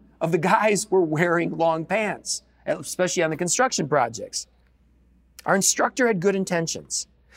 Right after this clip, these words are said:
She wanted us to be good Christians, but she created rules that had nothing to do with being good.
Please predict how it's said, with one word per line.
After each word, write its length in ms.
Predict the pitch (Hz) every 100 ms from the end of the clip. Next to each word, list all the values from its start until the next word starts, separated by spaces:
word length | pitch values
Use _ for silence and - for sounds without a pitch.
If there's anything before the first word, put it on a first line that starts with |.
| -
She 160 | - 175
wanted 460 | 160 180 214 247
us 180 | 233 233
to 80 | -
be 140 | 175
good 400 | 135 165 180 180 180 -
Christians, 500 | - 185 - 131 117
but 140 | 180
she 180 | - 320
created 540 | 320 - 294 302 247
rules 680 | 156 147 180 226 311 320 - - _ _ _ _
that 160 | 220 220
had 240 | 240 202
nothing 600 | 196 208 220 - 220 208
to 120 | 202
do 380 | 165 139 208 233
with 400 | 170 131 143 -
being 500 | 131 127 120 110 101 -
good. 320 | 104 92 87